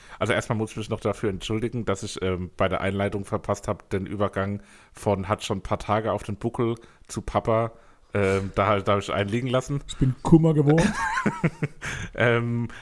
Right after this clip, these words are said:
Speaker 1: nee, also das Album war gut zu hören. Ich fand, es war ein absolut solides Album. Hat mich jetzt nicht aus den Socken gerissen.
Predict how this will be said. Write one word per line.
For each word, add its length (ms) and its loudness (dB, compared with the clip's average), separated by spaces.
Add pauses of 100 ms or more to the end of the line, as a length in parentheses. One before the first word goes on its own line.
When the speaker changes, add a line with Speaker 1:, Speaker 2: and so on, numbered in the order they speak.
(120)
Speaker 1:
nee, 100 4
also 260 6 (200)
das 200 -14 (100)
Album 420 2
war 440 4 (520)
gut 260 -6
zu 140 -2
hören. 320 2 (200)
Ich 160 -8
fand, 220 2
es 100 -14
war 160 6
ein 360 -8 (160)
absolut 680 0 (300)
solides 560 -2
Album. 480 0 (380)
Hat 180 0
mich 100 -8
jetzt 200 -4
nicht 200 -2
aus 160 -2
den 100 -10
Socken 320 0
gerissen. 540 -2